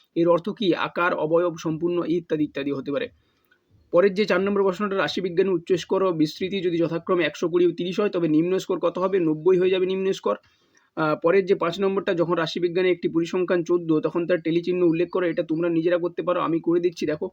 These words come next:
এই চোদ্দ বলেছে তো, তাহলে এক, দুই, তিন, চার, এটা পাঁচ হয়ে গেল, এক, দুই, তিন, চার, এটা পাঁচ, পাঁচ পাঁচে দশ, আর এক, দুই, তিন, চার, এটা হয়ে গেল চোদ্দ। মাথায় থাকবে।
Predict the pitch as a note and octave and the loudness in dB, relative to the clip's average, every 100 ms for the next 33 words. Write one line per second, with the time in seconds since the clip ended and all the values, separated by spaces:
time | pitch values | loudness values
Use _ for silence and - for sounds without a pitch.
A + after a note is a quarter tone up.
0 | _ _ _ _ - E3 F3+ F3 F3 G#3 | _ _ _ _ -6 -2 0 2 2 2
1 | F3+ G3+ G#3 F3+ E3 E3 D#3 F3 F3 D#3 | 2 2 0 0 2 2 4 2 0 0
2 | F3 F#3 E3 E3 F3 E3 G3+ G3 D#3 D#3 | 0 0 -2 -4 -4 -2 0 2 0 0
3 | D#3 E3+ F3 F#3+ F#3+ E3+ D#3 E3 E3 E3 | -2 -2 0 0 0 0 0 -2 -2 0
4 | F3 E3+ E3 E3+ D#3+ F#3 D3+ C#3 D3+ C#3 | 0 0 -4 -4 -2 -2 -2 -2 -4 -4
5 | C3+ D3 D3+ E3 D#3+ F3+ G#3 D#3+ D#3 D#3+ | -4 -6 -4 -4 0 0 0 -2 -2 -4
6 | G3 G3 E3 D3+ C#3+ B2 E3 D#3 E3+ E3+ | -8 -6 -8 -6 -6 -6 -6 -4 -2 -2
7 | D#3+ D3+ D3 C3 _ _ _ _ - D#3+ | -2 -8 -6 -10 _ _ _ _ -6 -2
8 | F#3+ G3+ G#3+ | 0 0 -2